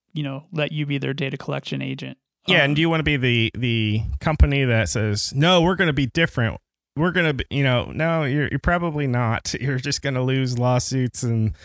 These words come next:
Speaker 2: the government's gonna compel you to do things all black opsy and stuff
Speaker 1: Right.
Speaker 2: like that. So
Speaker 1: They'll put a new C E O in charge of your company.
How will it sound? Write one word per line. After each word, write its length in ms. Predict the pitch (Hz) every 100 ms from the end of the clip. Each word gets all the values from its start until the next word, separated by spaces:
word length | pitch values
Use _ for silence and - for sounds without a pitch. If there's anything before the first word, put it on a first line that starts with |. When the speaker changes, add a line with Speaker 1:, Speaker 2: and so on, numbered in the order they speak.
| - -
Speaker 2:
the 100 | 117
government's 340 | 135 131 123
gonna 160 | 135 123
compel 380 | 131 - 131
you 140 | 123 117
to 80 | 110
do 160 | 120
things 340 | 110 117 117 113
all 380 | 110 107 104 - - - _ _ -
black 300 | - 110 107 - - _ _ _ -
opsy 520 | 117 - - 107 104
and 220 | 101 98 -
stuff 200 | - 98
Speaker 1:
Right. 60 |
Speaker 2:
like 160 | 90 -
that. 240 | 95 98
So 240 | - 107 104 _ - _ _ _ _
Speaker 1:
They'll 220 | - 143 131
put 240 | - 147
a 80 | 143
new 140 | 143
C 340 | - 160 143 139
E 60 |
O 100 | 139
in 100 | 139
charge 300 | 147 147 139
of 80 | 139
your 80 | 139
company. 380 | 143 135 -